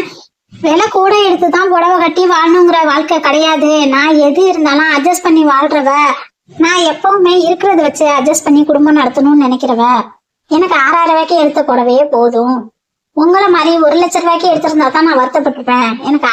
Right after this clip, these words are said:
ஆறாயிரம் ரூபாய்க்கு எடுத்தது தான் பிடிச்சிருக்கு அப்படின்னு சொல்றாங்க. "இவ எப்படி பேசினாலும் இவ வருத்தப்பட மாட்டேங்கிறாளே" அப்படின்னு சொல்லிட்டு ரேணுகா மனசுக்குள்ள நினைச்சிட்டு இருக்காங்க. "இவளை எப்படியாவது அழுவ வைக்கணும்" அப்படின்னு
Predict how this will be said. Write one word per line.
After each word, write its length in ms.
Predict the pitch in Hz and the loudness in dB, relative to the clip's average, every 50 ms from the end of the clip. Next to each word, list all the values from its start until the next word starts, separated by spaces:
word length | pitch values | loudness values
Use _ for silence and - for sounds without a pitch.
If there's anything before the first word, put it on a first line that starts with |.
| 240 | 0
ஆறாயிரம் 220 | 285 330 320 320 302 | 0 0 0 2 2
ரூபாய்க்கு 260 | 294 294 294 294 349 | 2 0 2 0 0
எடுத்தது 260 | 320 302 - 254 240 | -2 0 0 -2 -2
தான் 180 | 247 294 311 311 | 0 -2 -2 -2
பிடிச்சிருக்கு 500 | 302 277 277 - 277 254 254 254 262 262 | -4 -4 -4 -4 -4 -2 -2 0 0 0
அப்படின்னு 400 | 240 233 240 240 247 262 247 285 - | 0 0 -2 -2 -2 -2 -2 -2 -2
சொல்றாங்க. 440 | - 269 247 247 269 247 254 240 233 240 277 330 339 - _ _ _ _ | -2 -2 -2 -2 -2 -2 -2 -2 -2 -2 -4 -4 -6 -12 _ _ _ _
"இவ 160 | - 381 370 403 | -4 -2 -2 0
எப்படி 340 | 349 320 349 339 - 587 622 | 0 -2 -2 0 0 0 0
பேசினாலும் 640 | 605 466 392 330 - 339 302 294 285 277 294 311 311 | 0 -2 -2 -4 -4 -4 -2 -2 0 0 0 0 0
இவ 260 | 311 294 302 294 285 | 0 0 0 0 0
வருத்தப்பட 480 | 269 269 277 277 - 415 403 381 330 320 311 | 0 -2 -2 -2 -4 -4 -2 -2 -2 0 0
மாட்டேங்கிறாளே" 640 | 311 285 294 277 285 285 285 277 269 262 262 269 277 277 269 | -2 -2 -2 -4 -4 -2 -2 -2 0 0 0 2 2 0 0
அப்படின்னு 300 | 247 254 262 269 302 311 | 0 -2 -2 -2 -2 -2
சொல்லிட்டு 400 | 302 311 277 269 247 247 294 254 | -2 -2 0 0 0 0 0 2
ரேணுகா 500 | 254 262 262 277 269 294 302 320 320 320 | 2 2 2 2 2 0 0 0 -2 -2
மனசுக்குள்ள 480 | 277 262 247 269 269 - 285 277 277 | -2 -2 -2 -2 -2 -2 0 0 0
நினைச்சிட்டு 420 | 262 254 247 240 254 254 - 277 262 | 0 0 0 -2 -2 -2 -4 -4 -4
இருக்காங்க. 420 | - 269 262 254 240 240 240 247 262 294 311 - - - - - _ _ | -4 -4 -4 -4 -4 -4 -2 -2 -2 -2 -4 -6 -10 -16 -20 -20 _ _
"இவளை 220 | 285 311 320 294 294 | -2 -2 0 0 0
எப்படியாவது 640 | 339 349 - - 415 427 415 359 370 392 392 427 | 0 -2 -2 -2 0 0 0 2 0 0 0 0
அழுவ 440 | 392 349 320 311 349 370 349 311 294 | 0 0 0 0 0 0 0 0 0
வைக்கணும்" 360 | 262 - 262 269 285 285 262 247 240 | -2 -2 -2 -2 -2 -2 -2 -2 -2
அப்படின்னு 220 | 247 269 285 285 | -2 -2 -2 -2